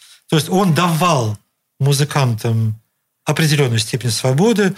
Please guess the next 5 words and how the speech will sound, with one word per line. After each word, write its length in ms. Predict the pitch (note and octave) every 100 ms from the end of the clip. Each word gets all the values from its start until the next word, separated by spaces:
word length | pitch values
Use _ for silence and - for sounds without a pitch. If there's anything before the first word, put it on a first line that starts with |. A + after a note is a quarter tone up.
| - - -
но 140 | E3
опять-таки 420 | E3 E3 D3+ C#3 C#3+
там 120 | C3
включались 600 | - C#3 - B2 A2 -
литовки, 840 | C3+ G#3 G#3+ - - G3 G3 F#3+